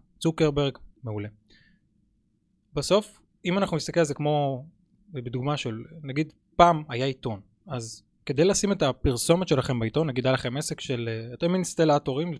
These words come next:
של פעם, לפני, אה, ארבעים שנה, ובא לכם לפרסם את עצמכם, אתם גרים ברמת גן, בא לכם לפרסם את עצמכם ברמת גן, אתם הולכים למקומון של רמת גן,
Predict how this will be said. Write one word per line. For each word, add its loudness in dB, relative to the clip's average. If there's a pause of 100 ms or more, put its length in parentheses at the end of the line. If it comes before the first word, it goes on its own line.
של -2 (100)
פעם, -2
לפני, -10 (640)
אה, -4
ארבעים -2
שנה, -6 (540)
ובא 4
לכם 2
לפרסם 0
את -2
עצמכם, 0
אתם 6
גרים 0
ברמת 0
גן, 6
בא 4
לכם 0
לפרסם -4
את -8
עצמכם -4
ברמת -6
גן, 4
אתם 2
הולכים -2
למקומון 2
של 0
רמת 0
גן, 6